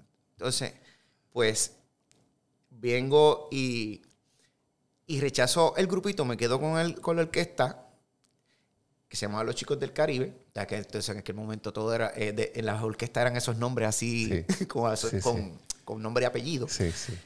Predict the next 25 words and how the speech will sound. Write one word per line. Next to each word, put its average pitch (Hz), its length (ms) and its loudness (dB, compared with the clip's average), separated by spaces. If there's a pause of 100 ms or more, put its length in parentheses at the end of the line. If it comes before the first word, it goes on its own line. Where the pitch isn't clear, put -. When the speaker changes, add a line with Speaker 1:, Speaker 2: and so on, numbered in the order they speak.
(240)
Speaker 1:
Y 190 340 -2 (1400)
después 127 260 -4
me 127 60 -2
arrepentí 160 460 -2
porque 135 240 0
veía 117 320 4
el 131 80 2
grupito 139 500 0 (260)
que 113 140 -2
tocaba 117 540 -4 (680)
en 139 160 -10
Guabate, 110 640 -2
por 73 220 -14 (140)
Speaker 2:
En 110 140 -2
Speaker 1:
la-, - 80 2
Speaker 2:
todos 98 160 4
lados. 82 260 0
Speaker 1:
en 117 160 -10
todos 104 320 -6
lados, 95 260 -10
bodas, 117 420 -4
quinceañeros, 107 840 -8 (400)
Speaker 2:
Y 101 100 -2
tú, 98 140 -2
Speaker 1:
este, 120 240 0